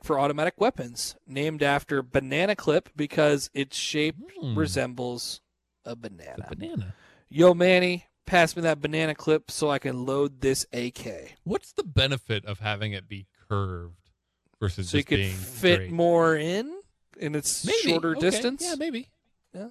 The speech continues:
Speaker 1: that would be my
Speaker 2: Okay.
Speaker 1: guess.
Speaker 2: I'll go with that.
Speaker 1: Uh,
Speaker 2: Connor,
Speaker 1: okay.
Speaker 2: you pick one.
Speaker 1: Yeah, I,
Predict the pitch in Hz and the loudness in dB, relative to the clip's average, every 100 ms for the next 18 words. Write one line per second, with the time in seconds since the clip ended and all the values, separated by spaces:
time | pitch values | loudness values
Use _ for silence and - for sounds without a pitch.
0 | _ 156 156 151 156 175 208 - 320 359 | _ -8 -2 -2 -2 -2 -6 -4 -6 0
1 | 147 120 123 302 _ _ _ _ _ _ | 0 0 -2 -6 _ _ _ _ _ _
2 | _ _ _ _ _ _ - - - - | _ _ _ _ _ _ -20 -20 -20 -20
3 | _ - 220 220 220 190 214 240 - - | _ 8 12 12 10 8 6 6 0 0
4 | 101 95 _ _ _ _ _ 170 214 220 | -10 -10 _ _ _ _ _ 6 8 8
5 | - 196 | 6 -6